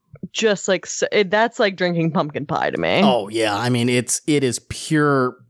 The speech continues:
Speaker 2: pumpkin pie goodness. Like, I
Speaker 1: It's
Speaker 2: like,
Speaker 1: so good.
Speaker 2: I like Pumpkin a lot, but Pumpkin sits a little heavy. Elysian sits a little less heavy, uh, but
Speaker 1: Mm-hmm.
Speaker 2: delivers a lot of the same good flavor.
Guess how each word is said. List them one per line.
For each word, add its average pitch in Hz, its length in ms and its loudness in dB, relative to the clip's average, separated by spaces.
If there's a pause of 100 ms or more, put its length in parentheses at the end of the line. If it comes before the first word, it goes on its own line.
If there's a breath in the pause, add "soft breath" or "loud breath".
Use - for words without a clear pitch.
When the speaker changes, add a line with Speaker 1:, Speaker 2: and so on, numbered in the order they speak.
Speaker 2:
pumpkin 131 420 0
pie 120 280 0
goodness. 110 420 0
Like, 117 240 0
I - 220 -16
Speaker 1:
It's - 100 2
Speaker 2:
like, - 120 4
Speaker 1:
so 135 340 0
good. 87 300 2
Speaker 2:
I - 40 6
like 226 180 2
Pumpkin 165 520 -2
a 175 60 2
lot, 165 280 0
but - 220 -6
Pumpkin 156 500 0
sits - 380 0
a 117 40 -2
little 113 280 0
heavy. 135 420 0 (400 loud breath)
Elysian 170 600 2
sits - 340 0
a 143 60 2
little 131 380 0
less 113 240 0
heavy, - 420 -8 (580 loud breath)
uh, 120 280 4
but - 120 4
Speaker 1:
Mm-hmm. 160 80 2
Speaker 2:
delivers 143 340 2
a 123 40 0
lot 123 140 2
of 113 80 0
the - 40 0
same 120 240 0
good 110 260 -4
flavor. 101 460 -6